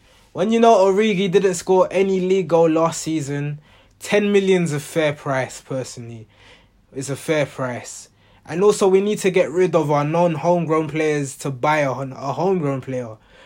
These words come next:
'cause we've currently hit our limit. And, um, yeah, Shaqiri is looking to leave. He said he wants to leave. No bids as of yet. Um, in terms of transfer news from other teams,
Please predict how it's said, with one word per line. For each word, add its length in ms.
'cause 200
we've 140
currently 400
hit 180
our 140
limit. 420
And, 400
um, 580
yeah, 180
Shaqiri 560
is 140
looking 340
to 140
leave. 600
He 160
said 220
he 60
wants 200
to 80
leave. 340
No 160
bids 340
as 200
of 160
yet. 320
Um, 280
in 80
terms 280
of 100
transfer 400
news 220
from 200
other 280
teams, 580